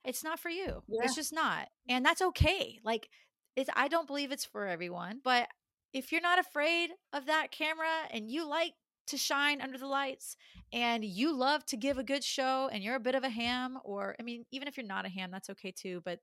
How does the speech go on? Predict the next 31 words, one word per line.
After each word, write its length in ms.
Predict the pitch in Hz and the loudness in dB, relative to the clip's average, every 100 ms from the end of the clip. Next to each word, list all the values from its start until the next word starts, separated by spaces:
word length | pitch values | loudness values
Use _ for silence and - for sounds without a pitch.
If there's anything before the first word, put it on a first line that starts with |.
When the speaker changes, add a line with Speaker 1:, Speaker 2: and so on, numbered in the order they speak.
| - | -4
Speaker 1:
there's 160 | 294 320 | -2 2
a 60 | |
little 160 | 311 294 | 2 4
bit 100 | 262 | 4
of 60 | |
a 60 | 240 | 4
ham 220 | 233 226 | 2 0
inside 280 | 214 226 214 | -2 -2 0
all 200 | 190 180 | 2 0
of 60 | 175 | 4
us. 80 | |
Speaker 2:
Right. 180 | 339 311 - | 6 6 2
<laughs> 520 | 294 294 - 302 - - | 2 2 4 2 2 2
Speaker 1:
Um, 640 | 254 240 220 202 202 208 _ _ _ _ _ - - - | 4 4 2 0 -8 -16 _ _ _ _ _ -20 -20 -8
you 100 | 311 | 0
know, 240 | 302 269 254 226 | 4 4 2 2
then 440 | 294 277 277 269 - _ - - _ | 4 4 2 -2 -10 _ -20 -20 _
I 100 | - | 4
always 260 | 311 349 339 | 6 4 0
tell 180 | - 262 | 0 0
people, 300 | 226 208 190 | 0 0 0
like, 180 | 196 226 | 0 -2
it's 120 | - | -6
the 80 | 294 | -4
complete 400 | 285 277 302 - | -4 -4 -6 -4
package, 580 | 294 330 226 180 160 | -6 -4 -4 -6 -6
you 80 | 214 | -4
know? 280 | 208 220 220 _ | -2 -2 -4 _
You 140 | 240 254 | -4 4
gotta 240 | 277 294 | 6 6
have 480 | - 285 269 269 | 4 6 6 6